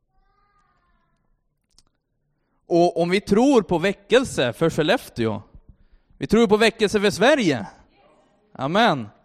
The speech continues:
Vi tror att män-, människor kommer få möta Jesus och få bli frälsta. Och få gå, ingå i vår gemenskap. För vi vill inte bara människor ska få tag på tron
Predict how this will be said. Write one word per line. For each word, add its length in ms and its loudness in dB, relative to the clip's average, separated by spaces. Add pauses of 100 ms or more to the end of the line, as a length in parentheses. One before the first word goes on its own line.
(360)
Vi 60 -8
tror 240 4
att 60 0
män-, 600 -2
människor 520 2
kommer 200 -2
få 100 0
möta 420 0
Jesus 920 -4 (1040)
och 100 -20
få 80 -12
bli 140 -4
frälsta. 640 -4 (1040)
Och 140 -2
få 220 4
gå, 200 8
ingå 680 2
i 200 -2
vår 200 0
gemenskap. 720 -4 (1160)
För 60 -8
vi 60 -6
vill 200 0
inte 160 -6
bara 200 2
människor 320 -4
ska 160 -4
få 260 0 (260)
tag 300 4
på 100 2
tron 440 4